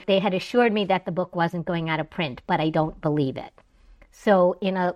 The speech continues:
bit of a panic, I went to my Facebook page and I explained what had happened, that due to all things pandemic, nobody really had seen the book. I thought it was a worthy book and that I would really appreciate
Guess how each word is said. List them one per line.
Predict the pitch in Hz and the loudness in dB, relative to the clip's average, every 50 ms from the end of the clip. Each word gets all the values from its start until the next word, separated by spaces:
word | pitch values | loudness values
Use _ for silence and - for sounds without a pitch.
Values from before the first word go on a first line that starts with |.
| - - | -4 -2
bit | - 220 233 240 | 2 2 4 4
of | 247 233 190 208 | 4 2 2 0
a | 214 | -2
panic, | 202 - - 190 190 180 175 175 170 - | -2 -2 -4 -2 -2 -2 -2 -2 -6 -6
I | 190 170 160 | -4 -4 -2
went | 175 165 165 - | -2 -4 -4 -6
to | - 180 | -8 -8
my | 170 165 165 | -6 -6 -6
Facebook | - - 160 143 - - 165 - - | -6 -6 -8 -8 -6 -8 -12 -12 -8
page | - 175 160 160 156 156 | -4 -2 0 0 0 -2
and | 170 156 151 | -4 -6 -6
I | 143 151 | -6 -8
explained | 160 151 - - - 185 196 196 190 185 185 | -8 -10 -10 -6 0 2 2 4 4 2 2
what | 170 180 170 - | 2 0 0 0
had | 180 165 | -2 -6
happened, | 160 165 170 170 151 147 - 175 156 160 156 156 160 | -4 0 2 2 2 2 0 -2 -4 -4 -4 -4 -2
that | 165 156 156 156 _ _ _ _ _ _ _ _ _ _ _ _ - | -2 0 -2 -2 _ _ _ _ _ _ _ _ _ _ _ _ 0
due | 190 202 | 2 4
to | 202 202 | 6 8
all | 190 190 - 196 185 185 185 180 180 175 | 8 8 8 8 8 8 8 6 4 2
things | - - 196 190 185 180 180 170 - | 0 -2 -2 0 0 0 -4 -6 -8
pandemic, | - - 170 180 175 175 170 160 180 170 170 165 165 165 160 - - - - _ _ _ _ - | -10 -6 -4 -2 -2 -2 -2 0 2 2 2 0 -2 -4 -4 -6 -12 -20 -20 _ _ _ _ -4
nobody | - 175 185 185 175 185 175 170 | 2 4 4 4 4 4 0 2
really | 170 175 175 170 170 170 170 165 | 2 2 2 2 2 2 0 -2
had | 156 147 160 170 165 156 156 - _ _ _ _ _ _ _ _ _ _ | -2 -2 -2 0 0 -2 -2 -8 _ _ _ _ _ _ _ _ _ _
seen | - 208 196 185 180 | -2 0 0 0 0
the | 185 180 | -2 0
book. | 165 175 175 170 - - | 2 2 2 2 0 -2
I | 160 165 | -4 -2
thought | - - 185 185 185 | 2 4 4 4 4
it | - | 2
was | - 170 - | -4 -4 -4
a | 185 | -4
worthy | 165 175 185 180 180 170 180 175 | -2 2 2 2 2 2 0 -2
book | 156 165 175 165 165 - - - - _ - | -2 2 2 2 2 0 -2 -20 -20 _ -6
and | 240 190 185 185 | -2 -2 0 2
that | 180 185 175 | 2 2 2
I | 175 | 2
would | 170 180 170 | 0 -2 -2
really | 180 175 190 190 180 180 180 180 | -2 0 2 2 2 2 2 0
appreciate | 175 165 - - - 190 170 160 - - 185 175 170 165 170 165 | 0 -2 -4 -6 -4 -4 -4 -4 -4 -4 -2 0 2 2 0 -2